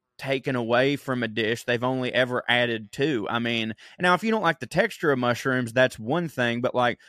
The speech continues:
my mom, uh, recently started putting mushrooms in her chili, and I'm not gonna lie to you, at first, I was, like, pretty upset at the thought, just because chili's one of those things where it's like, "No, this is how chili is." Uh, but, like,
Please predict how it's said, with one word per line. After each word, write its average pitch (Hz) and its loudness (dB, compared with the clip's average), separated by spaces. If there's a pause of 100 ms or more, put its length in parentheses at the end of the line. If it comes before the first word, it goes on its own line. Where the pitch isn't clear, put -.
(140)
my 127 4
mom, 202 2 (160)
uh, 127 6
recently 160 -2
started 139 0
putting 135 0
mushrooms 135 -2
in 127 -8
her 127 -2
chili, 156 -2
and 123 -2
I'm 165 0
not 220 -2
gonna 190 -2
lie 170 0
to 151 -4
you, 120 -4
at 135 -2
first, 185 2 (360)
I 135 8
was, 190 2
like, 151 2
pretty 160 2
upset 151 2
at 127 -4
the 120 -4
thought, 131 2 (300)
just 185 2
because 170 2
chili's 170 0
one 147 -4
of 139 -4
those 135 0
things 143 -4
where 135 0
it's 120 -4
like, 127 2
"No, 117 4
this 147 2
is 117 -8
how 123 6
chili 135 2
is." 113 -2 (420)
Uh, 147 4
but, 170 2
like, 170 -2